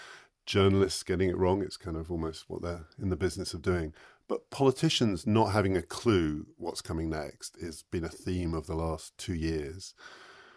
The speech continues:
Election after election. And it's not just that the losers are shocked, but that the winners are shocked too.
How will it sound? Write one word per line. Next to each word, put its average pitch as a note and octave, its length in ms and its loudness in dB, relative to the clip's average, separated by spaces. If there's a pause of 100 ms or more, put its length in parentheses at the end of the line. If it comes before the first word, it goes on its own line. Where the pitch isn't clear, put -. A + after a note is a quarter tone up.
(580)
Election A2 380 4
after G#2 220 2
election. G2+ 320 4
And G2 80 4
it's F#2+ 120 -4
not A#2+ 240 8
just - 400 0
that F#2+ 160 -2
the F2 80 -2
losers G#2 520 2
are - 80 -10
shocked, - 480 -4
but F2 160 -6
that F#2 100 -6
the F#2+ 80 -2
winners F2+ 340 0
are - 60 -10
shocked - 300 -12
too. D#2 340 -10